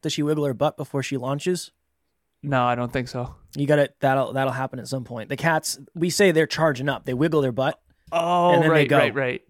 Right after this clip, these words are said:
Speaker 1: It's my favorite
Speaker 2: Maybe
Speaker 1: thing.
Speaker 2: she does that. I don't know if she has to do that or not yet. She's still kind of a,
Speaker 1: <laughs>
Speaker 2: a light. She's only five pounds.
Speaker 1: Mm.
Speaker 2: Um, she's a little one.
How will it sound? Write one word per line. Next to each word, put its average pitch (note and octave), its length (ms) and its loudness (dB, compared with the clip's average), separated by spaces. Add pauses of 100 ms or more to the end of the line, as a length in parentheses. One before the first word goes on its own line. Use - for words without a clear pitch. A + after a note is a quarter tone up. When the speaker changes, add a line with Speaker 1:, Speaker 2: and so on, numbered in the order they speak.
(500)
Speaker 1:
It's - 120 -12
my E3 120 2
favorite F3+ 140 2
Speaker 2:
Maybe G#3 160 2
Speaker 1:
thing. A3+ 100 0
Speaker 2:
she A#3 160 -4
does A3 280 0
that. A#3 160 4
I F3 40 2
don't E3 100 0
know E3 80 2
if D#3 80 -2
she - 120 -2
has C#3 140 -2
to D3+ 60 -8
do C#3 160 0
that C#3 140 2
or C#3 60 0
not C#3 220 -2
yet. D3 180 0
She's C3 200 -6
still B2+ 220 -4
kind B2+ 220 -4
of A#2 100 -8
a, A#2 160 -8 (320)
Speaker 1:
<laughs> - 340 -20
Speaker 2:
a B2 80 -4
light. A#2+ 320 -2
She's D#3 200 0
only D#3 160 0
five C3 320 -2
pounds. B2 460 -8 (200)
Speaker 1:
Mm. C#3+ 60 0
Speaker 2:
Um, B2 160 -2
she's B2+ 180 -6
a A#2+ 60 -6
little A#2 220 -2
one. B2 140 -4